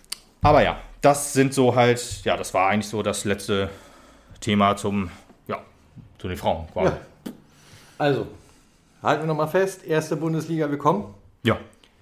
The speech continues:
Speaker 2: Äh, und
Speaker 1: Wir sind zurück.
Speaker 2: Meisterschaft, wir kommen auch.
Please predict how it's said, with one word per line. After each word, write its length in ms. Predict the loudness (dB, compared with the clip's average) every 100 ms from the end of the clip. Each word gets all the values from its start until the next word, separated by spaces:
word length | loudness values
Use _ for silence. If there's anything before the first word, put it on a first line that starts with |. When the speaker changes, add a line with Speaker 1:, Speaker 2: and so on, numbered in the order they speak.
| _ _
Speaker 2:
Äh, 440 | -4 0 0 0 -2 -4
und 300 | -4 -6 -10 _
Speaker 1:
Wir 380 | -10 -2 2 4
sind 180 | 4 2
zurück. 140 | 2
Speaker 2:
Meisterschaft, 640 | 2 0 -2 -2 -6 -20 _ _ _ _ _ _ _
wir 180 | -4 -2
kommen 260 | 0 0 -4
auch. 200 | -10